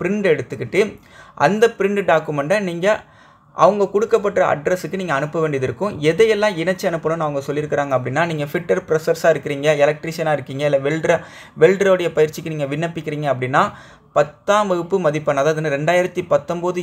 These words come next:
இருபதுல நீங்க தேர்ச்சி பெற்றிருந்தீங்க அப்படின்னா பத்தாம் வகுப்பு மதிப்பெண் சான்றிதழ் கொடுக்கணும். இல்ல இந்த வருஷம் இந்த கோவிட் சிட்யுவேஷன்ல டென்த் மதிப்பெண் சான்றிதழ் யாருக்கும் இருக்காது. So ஒன்பதாம் வகுப்பு மதிப்பெண் சான்றிதழ் நகல் கொடுக்கணும்னு சொல்லியிருக்கிறாங்க.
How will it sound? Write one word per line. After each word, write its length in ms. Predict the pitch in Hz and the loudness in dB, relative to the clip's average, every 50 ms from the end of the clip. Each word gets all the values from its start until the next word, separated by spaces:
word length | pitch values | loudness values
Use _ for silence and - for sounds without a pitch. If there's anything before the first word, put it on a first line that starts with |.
| 160 | -4
இருபதுல 380 | 151 156 151 156 147 151 156 175 170 | -2 0 0 0 0 0 -2 -2 -4
நீங்க 140 | 151 143 127 - | -4 -6 -4 -2
தேர்ச்சி 240 | 143 165 160 - 185 165 151 | -2 -2 -2 -2 -2 0 0
பெற்றிருந்தீங்க 400 | 143 - - 147 147 156 151 139 | -2 0 -2 -4 -4 -2 -2 -2
அப்படின்னா 280 | 127 123 127 127 151 185 208 - - - - - - - _ 160 | 0 0 -2 0 -2 -2 -4 -6 -14 -20 -20 -20 -20 2 _ 4
பத்தாம் 340 | 156 156 - 196 202 202 196 | 4 4 2 -2 0 0 0
வகுப்பு 200 | 185 180 185 175 160 | -2 -2 -2 -4 -4
மதிப்பெண் 300 | 156 160 156 - 160 160 - | -4 -4 -4 -6 -8 -4 -4
சான்றிதழ் 400 | 147 139 135 143 147 156 151 147 | -4 -2 0 -2 -2 -2 -2 -2
கொடுக்கணும். 360 | 139 131 - - 143 175 185 - - - | -4 -4 -2 -2 -4 -4 -4 -6 -8 -4
இல்ல 120 | 160 165 156 151 160 | -2 -2 0 0 0
இந்த 180 | 180 208 214 220 190 | -2 2 2 4 2
வருஷம் 240 | 180 165 - - 156 | 2 0 0 -4 -4
இந்த 100 | 147 139 139 - | -4 -4 0 0
கோவிட் 260 | 180 190 190 185 185 - | 2 2 2 -2 -4 -10
சிட்யுவேஷன்ல 520 | - - 247 262 - - 147 151 170 208 226 - - - - - - _ _ _ 185 | -16 -14 -14 -14 -10 -8 -4 0 2 2 0 0 -6 -18 -20 -20 -20 _ _ _ -2
டென்த் 200 | 202 220 208 220 185 | -2 0 -2 0 0
மதிப்பெண் 320 | 180 175 185 185 190 170 165 | 0 0 0 -4 -4 -2 0
சான்றிதழ் 340 | 170 156 156 170 156 151 147 | -2 0 0 0 0 2 0
யாருக்கும் 280 | 143 143 147 165 156 143 | 0 0 -2 -4 -4 -4
இருக்காது. 340 | 143 147 - 147 135 131 160 202 214 - - - - - - | -4 -2 0 0 2 2 0 -4 -6 -10 -18 -20 -20 -8 0
So 100 | - 175 170 165 165 | 0 2 4 4 2
ஒன்பதாம் 440 | 190 208 214 233 226 240 233 220 202 | 4 6 6 6 6 6 2 2 0
வகுப்பு 240 | 185 185 185 196 185 170 | -2 -2 -4 -4 -4 -4
மதிப்பெண் 320 | 160 170 170 170 170 160 - | -4 -4 -6 -6 -8 -4 -4
சான்றிதழ் 340 | 151 147 139 143 147 143 139 | -6 -6 -4 -4 -4 -4 -2
நகல் 220 | 135 147 156 151 - | -2 -4 -4 -4 -6
கொடுக்கணும்னு 400 | 143 139 - 143 147 147 147 - | -8 -6 -6 -6 -6 -4 -4 -4
சொல்லியிருக்கிறாங்க. 500 | 139 139 139 127 135 135 127 131 143 | -4 -4 -2 -2 0 0 0 2 2